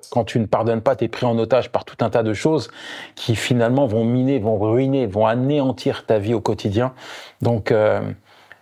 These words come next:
pardonner, c'est se libérer et ne pas être pris en otage. Décider de faire volte-face par rapport à une souffrance, par rapport à un traumatisme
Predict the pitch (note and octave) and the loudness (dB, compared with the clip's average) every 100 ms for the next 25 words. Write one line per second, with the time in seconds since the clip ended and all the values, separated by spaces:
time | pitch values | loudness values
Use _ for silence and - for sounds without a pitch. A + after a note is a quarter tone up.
0 | _ - - C3 A2 C3+ D#3+ - C3+ - | _ -14 -4 -2 0 0 0 0 -2 0
1 | C3 B2+ C#3+ C#3+ A#2 - _ _ _ _ | 0 0 0 0 -2 -6 _ _ _ _
2 | _ _ _ _ - A2+ A#2 A2 B2+ - | _ _ _ _ -4 0 0 2 0 0
3 | C#3+ B2 B2+ B2 B2 F2+ G2 A#2+ - B2+ | 0 0 0 0 0 0 -2 -2 -2 0
4 | B2 C#3+ A2+ A2 G#2 G#2 G2+ - A#2+ G#2+ | 2 2 2 2 2 -2 -8 -2 0 2
5 | B2 A#2 B2 D3 C#3+ - G#2+ A2+ A2 A2 | 0 0 0 0 0 -2 0 2 2 0
6 | G#2 - A2 C3 B2 - G#2 - G#2+ G#2 | -2 -4 -2 0 -2 0 0 2 0 -2
7 | G2+ B2 A2+ A2 C#3+ - | -2 0 0 0 -4 -4